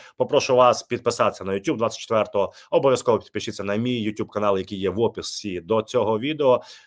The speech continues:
Ставте лайки, коментуйте, пишіть, звідки ви дивитесь, ваші жа-, зауваження, побажання вітаються. Зворотній зв'язок з вами дуже потрібен, і справді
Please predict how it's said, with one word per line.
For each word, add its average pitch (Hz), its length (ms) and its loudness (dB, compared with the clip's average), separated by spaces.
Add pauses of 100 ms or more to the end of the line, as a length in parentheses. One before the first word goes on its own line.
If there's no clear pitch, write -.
Ставте 135 480 6
лайки, 135 580 2
коментуйте, 120 720 0
пишіть, 107 260 -8
звідки 113 220 -4
ви 110 100 2
дивитесь, 113 400 0
ваші 110 240 -2
жа-, 101 280 2
зауваження, 107 540 2
побажання 107 420 -4
вітаються. 127 580 0 (380)
Зворотній 127 420 2
зв'язок 113 500 0
з - 100 -12
вами 107 560 0 (420)
дуже 95 600 -2
потрібен, 113 560 -2
і 104 100 -6
справді 101 600 -2